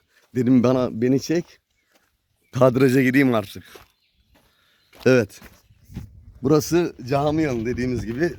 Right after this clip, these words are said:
Tekrar selamünaleyküm arkadaşlar. Mezarlığı gösterdik, orayı gösterdik.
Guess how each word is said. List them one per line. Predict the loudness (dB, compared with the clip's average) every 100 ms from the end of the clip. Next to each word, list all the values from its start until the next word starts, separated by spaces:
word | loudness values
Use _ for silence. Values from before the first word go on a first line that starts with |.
| -14 -18 -20 -20 -20 -20 -20 -8
Tekrar | -8 -6 -8
selamünaleyküm | -4 -4 -4 -6 -8 -10 -10
arkadaşlar. | -10 -10 -12 -10 -6
Mezarlığı | -4 -2 -2 -2 -2
gösterdik, | -2 -4 -6 -12 -10 -6
orayı | -4 -2
gösterdik. | -2 -4 -6 -12 -12 -12